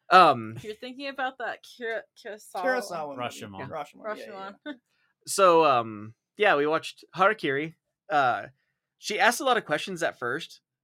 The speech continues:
Speaker 1: about what was going on, and I just, like, told her, like, what was going on so far. When it got towards the end and towards the climax, she got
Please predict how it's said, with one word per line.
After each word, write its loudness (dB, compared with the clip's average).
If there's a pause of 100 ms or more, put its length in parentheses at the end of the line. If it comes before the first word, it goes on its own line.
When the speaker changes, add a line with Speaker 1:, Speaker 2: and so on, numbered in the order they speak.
Speaker 1:
about -2
what -2
was -6
going -4
on, -4
and -6
I -4
just, -12
like, -10
told -10
her, -10
like, -10
what -10
was -12
going -12
on -10
so -10
far. -6 (540)
When 0
it -2
got 6
towards -2
the -2
end 0
and -6
towards -6
the -10
climax, -6
she -10
got -4